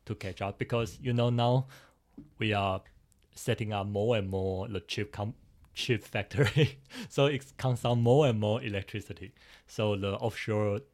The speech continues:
turbine setup schedule kind of delayed due to the covid, covid nineteen. Yeah. So it's not only the engineering problems, but also the political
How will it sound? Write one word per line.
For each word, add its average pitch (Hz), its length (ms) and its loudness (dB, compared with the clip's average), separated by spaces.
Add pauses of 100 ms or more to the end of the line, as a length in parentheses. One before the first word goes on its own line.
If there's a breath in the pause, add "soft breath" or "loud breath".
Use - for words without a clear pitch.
turbine 98 500 -4
setup 92 460 -6
schedule 104 640 -6
kind 104 240 -6
of 98 180 -10
delayed 98 400 -6
due 101 140 -2
to 92 240 -8
the 82 280 -8 (320 loud breath)
covid, 98 360 -6 (120)
covid 98 260 -8
nineteen. 90 440 -10 (500 loud breath)
Yeah. 87 240 -4 (200)
So 110 280 -2
it's - 460 -8 (100)
not 131 240 0
only 120 240 2
the 101 300 2
engineering 95 800 -4
problems, 85 500 -8
but 92 120 -10
also 85 360 -8
the 82 60 -8
political - 840 -10